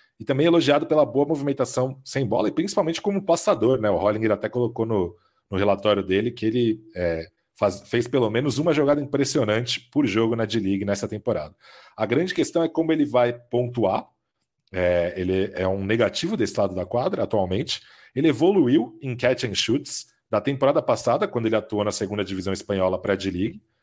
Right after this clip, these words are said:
mas apesar da evolução, ele ainda é muito ruim em bolas de três. Então, ele parece ser um jogador que tá a um arremesso de ser um bom role player na N B A. Eu gostei muito,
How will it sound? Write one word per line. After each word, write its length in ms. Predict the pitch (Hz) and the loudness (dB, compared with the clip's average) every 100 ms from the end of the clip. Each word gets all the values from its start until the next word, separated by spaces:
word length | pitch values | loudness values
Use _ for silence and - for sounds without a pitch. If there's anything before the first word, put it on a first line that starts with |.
| _ - | _ -4
mas 140 | 120 | 0
apesar 300 | 143 143 135 | 0 2 0
da 120 | 143 165 | 2 2
evolução, 420 | 143 139 - 143 | 0 -2 -2 0
ele 120 | 156 | 0
ainda 160 | 160 180 | 0 -2
é 20 | |
muito 320 | 110 151 247 | -2 -4 -4
ruim 220 | 104 110 | -4 -4
em 80 | 139 | -2
bolas 240 | 92 92 | -2 -2
de 80 | 87 | -2
três. 400 | - 87 131 - _ _ _ _ _ | -4 -6 -6 -12 _ _ _ _ _
Então, 420 | 92 - 90 101 - | -10 -2 -2 -2 -4
ele 200 | 95 110 | -2 -2
parece 460 | - 104 104 - | 0 2 2 0
ser 60 | - | -4
um 80 | 110 | -2
jogador 340 | 113 104 104 | 0 2 0
que 140 | 110 - | -2 -2
tá 240 | 117 127 | 0 0
a 140 | 98 107 | 0 0
um 200 | 143 196 | 2 0
arremesso 460 | 175 123 139 - | 0 0 0 -2
de 80 | 135 | -8
ser 140 | - | -4
um 100 | 190 | -4
bom 260 | 175 113 147 | -2 -2 0
role 160 | 147 165 | 0 0
player 400 | 110 110 120 120 _ _ _ - | 2 0 0 -4 _ _ _ 0
na 140 | 110 | 0
N 80 | 117 | 2
B 340 | 113 95 - | 2 2 0
A. 140 | _ 131 | _ -4
Eu 60 | |
gostei 280 | 160 165 185 | -2 0 0
muito, 400 | 131 110 190 262 | 0 -2 -2 -10